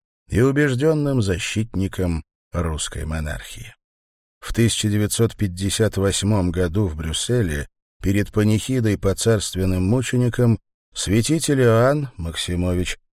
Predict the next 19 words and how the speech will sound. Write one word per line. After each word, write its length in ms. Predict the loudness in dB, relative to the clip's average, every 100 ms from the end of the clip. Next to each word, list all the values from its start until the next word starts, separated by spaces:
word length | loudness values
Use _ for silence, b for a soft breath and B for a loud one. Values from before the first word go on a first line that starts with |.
| 0
обратился 720 | 2 4 2 2 0 0 -2
к 100 | 0
великому 560 | 2 2 0 2 2 2
князю 460 | 2 2 2 2
Владимиру 640 | 2 0 0 2 2 2 -2
Кирилловичу 880 | -2 -2 0 -2 -2 -4 -6 -8 -10 _ _ -10
с 120 | 0
таким 480 | 2 2 -2 -2 0
проникновенным 1080 | 2 4 2 0 0 2 2 2 0 -2 -4
словом: 800 | -8 -8 -10 -12 -12 -12 -14 _ _ _ _ _ _ -6
«Ныне 540 | 0 2 4 4 4
вновь, 600 | 2 0 2 2 0 -4
как 240 | -10 -10 -4
некогда, 800 | 0 0 -2 -4 0 0 0 -4 _ _ -4
тяжелые 720 | -2 0 2 2 2 2 2
времена 680 | 2 0 0 0 2 2 0
испытывает 800 | -4 -4 -4 -4 -4 -4 -6 -6
наше 360 | -4 -4 -6
Отечество. 880 | -8 -10 -10 -10 -10 -10 -8 -8 -10